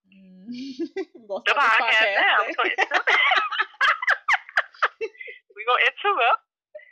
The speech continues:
Speaker 2: and we gonna come back. Hmm.
Speaker 1: Another day, another time.
Speaker 2: <laughs>
Speaker 1: Another month.
Speaker 2: Oh, yeah. So that was good. That was good. So until the next time,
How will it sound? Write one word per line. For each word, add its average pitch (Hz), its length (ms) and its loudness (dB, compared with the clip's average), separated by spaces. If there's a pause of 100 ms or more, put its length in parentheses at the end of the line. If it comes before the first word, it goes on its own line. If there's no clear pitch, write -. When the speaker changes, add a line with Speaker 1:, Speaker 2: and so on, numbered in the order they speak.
(340)
Speaker 2:
and - 100 -4
we - 140 -12
gonna 277 240 0
come 339 260 2
back. 539 260 2 (460)
Hmm. 240 200 -10 (760)
Speaker 1:
Another 180 380 -12
day, 226 220 -4
another 214 260 -10
time. 190 640 -12 (500)
Speaker 2:
<laughs> - 1040 -8
Speaker 1:
Another 175 240 -6
month. - 320 2 (160)
Speaker 2:
Oh, 233 240 4
yeah. 320 300 -6 (100)
So 185 140 0
that 226 100 4
was 254 160 0
good. 190 280 4
That 180 100 4
was 233 180 -2
good. 156 240 2 (140)
So - 60 2 (180)
until 339 260 0
the 269 120 -6
next 294 340 0
time, 147 500 4